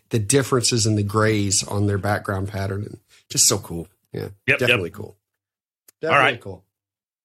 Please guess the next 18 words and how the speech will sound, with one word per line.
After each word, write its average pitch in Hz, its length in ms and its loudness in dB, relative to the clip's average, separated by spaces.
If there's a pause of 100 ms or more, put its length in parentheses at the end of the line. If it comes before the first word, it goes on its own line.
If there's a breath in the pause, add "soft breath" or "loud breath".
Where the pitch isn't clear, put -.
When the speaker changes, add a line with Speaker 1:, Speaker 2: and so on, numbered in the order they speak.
(240)
Speaker 2:
You 160 40 -6
Speaker 1:
All 180 60 0
Speaker 2:
wanna 160 120 6
Speaker 1:
right. 151 80 4
Speaker 2:
do 160 120 4
one 160 180 4
more 160 160 6
question? 180 520 2 (1000)
Speaker 1:
Yeah, 139 160 -2
if - 60 -8
we're 196 100 2
gonna 226 180 2
do 160 180 2
one 139 360 4
more, 117 320 4
then 104 360 -4
I'm 160 180 0
gonna, 160 400 2